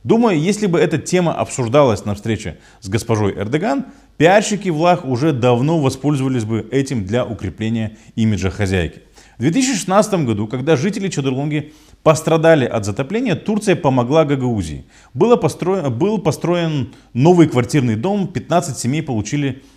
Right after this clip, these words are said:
новые квартиры. Всё было решено быстро и оперативно. Чем люди в Камрате хуже тех, кто пострадал в Чадырлунге? Тогда, напомним, власти Гагаузии тоже ничего не выделили из регионального бюджета. Тех денег, которые обещают пострадавшим,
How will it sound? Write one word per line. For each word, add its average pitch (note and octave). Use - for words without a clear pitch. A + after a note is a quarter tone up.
новые A#2+
квартиры. G2+
Всё A#3+
было A3+
решено F3+
быстро E3
и C3
оперативно. A#2
Чем A#3+
люди F#3+
в D#3
Камрате E3
хуже D#3
тех, F#3+
кто E3+
пострадал A#2+
в -
Чадырлунге? A#2
Тогда, D3+
напомним, G3+
власти G3
Гагаузии D#3+
тоже F#3
ничего C#3+
не B2
выделили C3
из G#2
регионального F#2
бюджета. E2
Тех A3+
денег, A#3
которые F#3+
обещают D#3+
пострадавшим, B2+